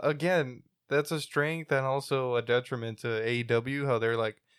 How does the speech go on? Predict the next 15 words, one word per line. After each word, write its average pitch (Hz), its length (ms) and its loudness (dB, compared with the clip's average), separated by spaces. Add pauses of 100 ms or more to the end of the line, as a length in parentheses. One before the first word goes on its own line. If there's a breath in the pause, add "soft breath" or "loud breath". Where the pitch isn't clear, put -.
(460)
"This 131 180 2
is 147 100 2
a 170 80 4
cool 208 240 6
match." 220 680 0
And 131 160 -2
it's 143 140 -4
like, 143 200 0
well, 135 160 0
wrestling, 170 640 0 (720)
this 160 180 2
isn't 202 240 0
U 180 180 2
F 156 140 4
C. 165 360 -4